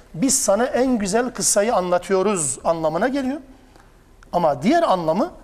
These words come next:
biz sana geçmiş kavimlerin haberlerini en güzel şekilde anlatıyoruz demektir. Dolayısıyla en güzel kıssa mı, en güzel anlatım mı? Her ikisi de ayet-i kerimenin manasında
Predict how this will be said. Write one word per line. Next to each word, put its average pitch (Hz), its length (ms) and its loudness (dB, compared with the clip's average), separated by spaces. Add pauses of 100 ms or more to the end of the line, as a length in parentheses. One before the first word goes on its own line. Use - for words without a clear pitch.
(440)
biz 247 200 2
sana 208 380 2
geçmiş 202 540 -2
kavimlerin 185 500 0
haberlerini 233 720 0
en 269 280 2
güzel 208 300 -2
şekilde 180 500 -2
anlatıyoruz 151 840 0
demektir. - 520 -14 (640)
Dolayısıyla 202 500 2 (1040)
en 262 260 4
güzel 196 300 2
kıssa 226 460 2
mı, 302 200 2 (540)
en 262 220 4
güzel 208 340 0
anlatım 294 480 2
mı? 302 100 -2 (360)
Her 302 160 0
ikisi - 260 -2
de 262 60 4
ayet-i 208 280 2
kerimenin 196 440 0
manasında 190 760 2